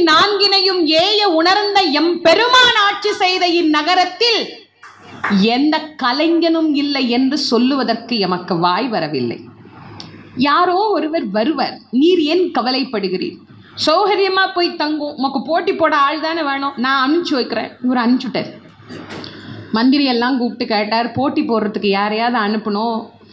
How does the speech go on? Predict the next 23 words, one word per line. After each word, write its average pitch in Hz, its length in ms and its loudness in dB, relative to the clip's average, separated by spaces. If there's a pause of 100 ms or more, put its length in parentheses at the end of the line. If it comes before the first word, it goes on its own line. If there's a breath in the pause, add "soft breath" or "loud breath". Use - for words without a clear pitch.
(260 loud breath)
நல்ல 254 200 2 (160)
சங்கீதத்தில் 247 760 -2 (120)
உயர்ந்து 247 560 0 (320)
ஏழு 233 200 0
கட்டை, 240 360 -4
எட்டு 226 260 -2
கட்டை, 226 280 -4 (120)
பத்து 220 240 -6
கட்டைன்னு 247 480 0
என்னென்ன 240 300 2
கட்டையில 233 460 0
எல்லாம் 247 260 0
பாடுவாங்களோ 226 580 0 (140)
அத்தனை 240 380 -4 (120)
ஆளையும் 247 320 0
பிடிச்சி 226 240 0
கூட்டியா, 226 360 -2 (600 loud breath)
எல்லாத்தையும் 247 380 2
பிடிச்சி 254 200 -4
அனுப்பிடுனார். 226 840 0
அவர் 226 200 -2
சொன்னார், 226 340 -2
"இவர் 220 240 2